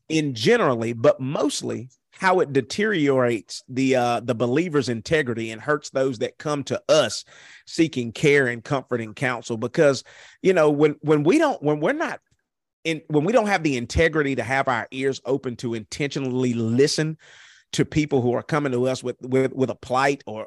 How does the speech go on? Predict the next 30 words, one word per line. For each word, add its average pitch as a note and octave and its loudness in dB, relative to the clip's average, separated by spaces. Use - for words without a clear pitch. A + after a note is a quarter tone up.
or, A2+ -6
and A#2+ -2
they're B2 2
looking C#3 0
for A2 -8
care, C#3+ 0
comfort, C3+ -4
and G#2+ -12
counsel, B2+ -4
I G3 4
really D#3+ 2
feel C3+ 0
like A#2 -2
that G3+ 2
erodes C#3 4
our D3 2
integrity B2 -4
as A#2+ -4
believers. A#2+ -6
So F3+ 0
I E3 6
want A#3+ 2
you G#3+ -2
to D3+ 2
talk E3 2
a C#3+ -4
little D3 0
bit B2+ 0
about B2 -2
how A#2 -4